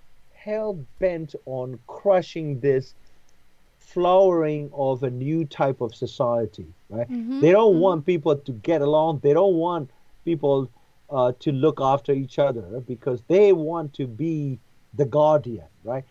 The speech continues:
Speaker 1: So,
Speaker 2: Mm-hmm.
Speaker 1: so the, the society no longer welcomes
Speaker 2: Mm-hmm.
Speaker 1: them.
Speaker 2: Mm-hmm.
Speaker 1: So to help the civil society to push this, you know, like, fascist-like military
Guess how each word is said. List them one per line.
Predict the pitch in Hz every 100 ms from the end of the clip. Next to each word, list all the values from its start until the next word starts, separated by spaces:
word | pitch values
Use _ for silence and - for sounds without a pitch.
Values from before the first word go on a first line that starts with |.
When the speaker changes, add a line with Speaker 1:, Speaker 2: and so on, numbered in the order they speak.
| _ _
Speaker 1:
So, | 240 185
Speaker 2:
Mm-hmm. | 247
Speaker 1:
so | 262
the, | 160 151
the | 147 175
society | - 190 233 226 220 214
no | 180 185
longer | 226 214 202 185 175
welcomes | 160 139 175 180 165 147 127 117
Speaker 2:
Mm-hmm. | 226
Speaker 1:
them. | 113 87 123 165 _ -
Speaker 2:
Mm-hmm. | 262 294 -
Speaker 1:
So | 185 -
to | 190 151
help | - - 262 277 254 - - _ _ _ _ _
the | 143 160
civil | - 170 160
society | 156 151 - - 160 147 113 123 139 _ -
to | 143 - -
push | 240 220 - 131
this, | 180 190 - _ _ _ _ _ -
you | 165
know, | 135 127
like, | 131 123 - _
fascist-like | 190 180 151 160 143 147 131
military | 131 143 139 131 - 117 113